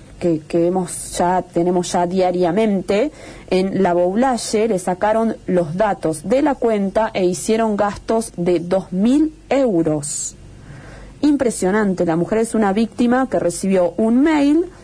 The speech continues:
malicioso en el que le pidieron información por medio de un correo electrónico, les terminó dando su usuario,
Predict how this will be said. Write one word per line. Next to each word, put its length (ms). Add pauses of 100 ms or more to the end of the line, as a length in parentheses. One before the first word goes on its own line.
(160)
malicioso 1000
en 80
el 120
que 100
le 80
pidieron 400
información 960
por 220
medio 300
de 60
un 100
correo 360
electrónico, 840 (540)
les 180
terminó 460
dando 400
su 240
usuario, 680